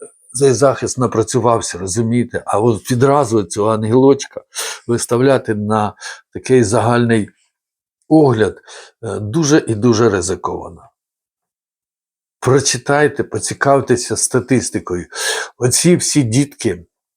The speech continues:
які були, так би мовити, е, рекламними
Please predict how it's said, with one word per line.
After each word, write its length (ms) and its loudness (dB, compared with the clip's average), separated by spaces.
які 360 2
були, 480 4
так 200 0
би 140 2
мовити, 720 2
е, 400 4
рекламними 840 0